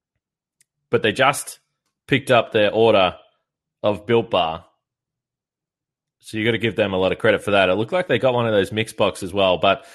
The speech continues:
uh, Built Bar isn't the sponsor of today's show. It's rock auto dot com. <laughs> Positive Buck says, "Built Bar time." Not quite.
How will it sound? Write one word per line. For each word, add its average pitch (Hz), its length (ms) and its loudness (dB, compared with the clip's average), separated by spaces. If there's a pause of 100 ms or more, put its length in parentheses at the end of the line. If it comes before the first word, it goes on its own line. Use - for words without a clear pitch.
(240)
uh, 175 240 -2
Built 311 240 -6
Bar 320 200 -2
isn't 285 160 -10
the 240 60 -6
sponsor 262 380 -6
of 175 60 -4
today's 127 300 2
show. 117 220 2
It's 101 120 -2
rock 190 240 -2
auto 185 240 0
dot 160 240 0
com. 165 320 2 (1500)
<laughs> - 460 -2
Positive 170 380 0
Buck 151 220 0
says, 147 220 -2
"Built 151 240 2
Bar 135 180 2
time." 131 260 2
Not 139 160 -6
quite. 120 340 0